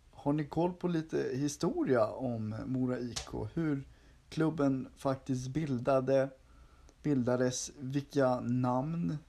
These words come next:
som var med och gjorde detta möjligt?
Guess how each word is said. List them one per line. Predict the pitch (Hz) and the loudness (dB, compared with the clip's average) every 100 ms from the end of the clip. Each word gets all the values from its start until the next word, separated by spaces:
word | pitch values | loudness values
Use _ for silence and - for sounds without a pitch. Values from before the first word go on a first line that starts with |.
| - | -16
som | - 131 127 | -8 -2 0
var | 131 | 0
med | 131 131 147 151 - - - - - - | 0 0 -2 -6 -20 -20 -20 -20 -20 -14
och | 110 - | -14 -12
gjorde | - - 127 131 127 | -12 -6 -4 -2 -2
detta | 117 110 - 123 | -2 -4 -2 0
möjligt? | 131 127 120 143 - - - | 2 2 0 -2 -4 -14 -14